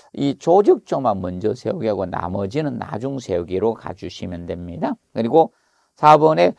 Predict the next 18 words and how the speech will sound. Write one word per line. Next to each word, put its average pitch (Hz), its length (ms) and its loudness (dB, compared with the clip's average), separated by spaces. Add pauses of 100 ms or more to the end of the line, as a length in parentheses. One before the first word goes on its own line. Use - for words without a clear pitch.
(140)
집안에 196 460 4
접촉하는 135 560 2
부분이 107 420 0
벽체 139 760 0 (160)
집안 110 420 2
위에 110 320 0 (680)
또는 135 340 0 (200)
마루미 127 680 0
적당한 147 460 0
위치 135 460 -4
방섭층을 117 760 -4
두되 101 340 0 (360)
수평 226 600 -8
줄눈이에요. 85 760 -6
자, 95 240 -8
책값이 - 560 -4
수평이 - 640 -8
포인트예요. 87 760 -6